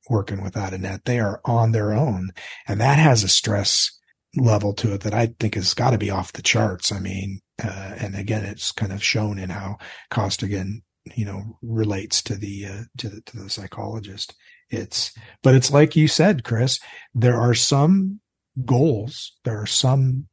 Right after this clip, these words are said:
things that you might want to accomplish that can only be accomplished through undercover work. And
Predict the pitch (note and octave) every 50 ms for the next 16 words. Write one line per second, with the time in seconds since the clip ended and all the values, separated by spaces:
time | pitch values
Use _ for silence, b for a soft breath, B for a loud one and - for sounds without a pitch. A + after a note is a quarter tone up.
0 | _ _ _ _ _ _ - - C3 C#3 C3+ C3 C3+ C#3 A#2+ A#2+ A#2 A#2 B2 A#2+
1 | B2 B2+ A#2+ A#2 B2 B2 B2 A#2 - - A#2+ A2+ A2+ - B2 C3+ C#3+ - A2+ A2
2 | A2 - - A2+ - B2 A#2 A#2 A2+ A#2+ B2 A#2 B2 A#2 A2 - - A#2 B2 D3
3 | - A2+ A2+ A#2+ - - - B B B B B B B - - A#2 A#2 A#2 B2+
4 | C3 C3+ B2 - - A#2+ B2 D3+ E3 C3 F#2+ F#2+ F#2 F#2+ - - A2 G2+ G2 G2
5 | G#2+